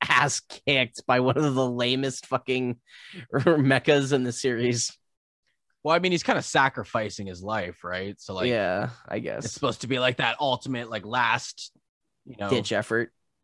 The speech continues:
Speaker 2: Yes, exactly.
Speaker 1: Now their sign says, "Danger,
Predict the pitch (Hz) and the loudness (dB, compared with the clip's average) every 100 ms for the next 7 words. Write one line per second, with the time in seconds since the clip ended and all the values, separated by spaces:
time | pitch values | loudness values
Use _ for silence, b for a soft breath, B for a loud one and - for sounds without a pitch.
0 | - 160 135 101 131 113 127 110 95 82 | -4 2 2 0 -4 0 0 0 -6 -14
1 | _ _ _ _ _ _ _ _ - 165 | _ _ _ _ _ _ _ _ 4 8
2 | 170 185 185 - 175 165 165 160 135 165 | 8 8 6 6 6 6 6 4 4 4
3 | 160 165 143 127 | 6 6 4 0